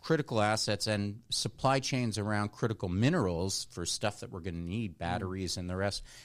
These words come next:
Speaker 1: incredibly important. Isn't it funny that ninety-five percent of, of the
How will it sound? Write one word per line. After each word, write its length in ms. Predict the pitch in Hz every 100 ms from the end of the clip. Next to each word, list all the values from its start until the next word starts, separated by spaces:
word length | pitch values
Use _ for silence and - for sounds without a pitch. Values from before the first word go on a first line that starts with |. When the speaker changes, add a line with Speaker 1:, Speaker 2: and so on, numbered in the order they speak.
| - _ -
Speaker 1:
incredibly 680 | 131 - - 202 247 143 90
important. 580 | 78 - 87 - - - _ _ - _ _ _ -
Isn't 180 | 143 220
it 60 | -
funny 300 | - 151 165
that 240 | 147 127 - -
ninety-five 760 | 113 117 131 147 131 135 127 -
percent 500 | 110 123 117 120 120
of, 440 | 107 98 - - - -
of 180 | 107 95
the 200 | 101 92